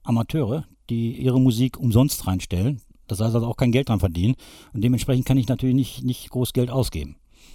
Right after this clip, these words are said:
ne? Für mich ist es da hilfreich, dass es diese Datenbanken gibt, die ihr Material so zur Verfügung stellen, dass ich's verwerten kann. Und jetzt wollen wir uns mal eben hier, ich hab mir mal so fünf Stück rausgesucht,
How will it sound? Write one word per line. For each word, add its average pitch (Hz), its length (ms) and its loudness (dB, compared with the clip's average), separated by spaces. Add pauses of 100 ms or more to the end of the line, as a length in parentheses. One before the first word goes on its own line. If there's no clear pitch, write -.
(140)
ne? 85 120 -6 (200)
Für 101 160 0
mich 104 180 0
ist 135 100 -2
es - 100 -8
da 110 140 2
hilfreich, 110 460 0
dass 107 160 0
es 95 120 -4
diese 120 340 -4
Datenbanken 123 640 0
gibt, 113 300 -4 (400)
die 110 460 2 (800)
ihr 127 160 2
Material 110 640 2 (320)
so 107 220 0
zur - 160 -4
Verfügung 123 360 2
stellen, 120 280 2
dass 104 120 2
ich's 113 100 -4
verwerten 107 420 0
kann. 65 240 -10 (480)
Und 101 140 -8
jetzt - 180 -8 (180)
wollen 127 220 2
wir 175 40 4
uns 160 100 2
mal 147 120 4
eben 156 320 4
hier, 147 140 4
ich 139 100 0
hab - 100 -2
mir 156 100 6
mal 139 140 6
so 147 120 -6
fünf - 380 2
Stück - 260 -4
rausgesucht, 82 640 -2